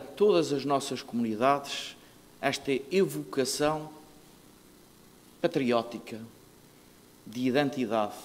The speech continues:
também no país insular que Portugal é, mas sobretudo nesta dimensão universal que a lusofonia acrescenta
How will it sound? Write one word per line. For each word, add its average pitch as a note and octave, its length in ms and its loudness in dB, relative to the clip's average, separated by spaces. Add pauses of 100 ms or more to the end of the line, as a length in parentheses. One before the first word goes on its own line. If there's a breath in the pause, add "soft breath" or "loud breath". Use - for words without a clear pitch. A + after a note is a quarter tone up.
(160)
também A2 420 2 (880)
no B2 300 4 (400)
país C#3+ 640 0 (1200)
insular A2 640 4 (840)
que - 80 -8
Portugal F#2 580 -2 (680)
é, C#3 300 2 (1160 loud breath)
mas E3+ 200 0
sobretudo F3 600 -4
nesta D3+ 420 2
dimensão F3 880 0
universal C#3 720 2 (440)
que C3+ 120 0
a - 20 4
lusofonia B2+ 840 0 (180)
acrescenta G2 800 -4